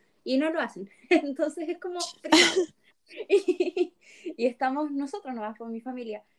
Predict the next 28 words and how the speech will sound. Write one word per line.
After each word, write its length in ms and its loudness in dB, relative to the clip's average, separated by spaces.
Entonces 420 -8
lo 140 -4
pasamos 500 -10
súper 260 -8
bien, 440 -6
anduvimos 520 -4
en 220 -8
kayak, 1000 -6
em, 880 -6
comimos, 640 0
comimos 440 -6
caleta 560 -2
de 260 -2
carne, 580 -4
yo 120 -6
no 120 -2
sé 120 -8
de 220 -2
dónde 260 -6
salió 300 -6
tanta 340 -8
carne, 400 -8
como 240 -8
que 240 -2
fuimos 320 2
en 160 2
tres 320 0
autos 560 0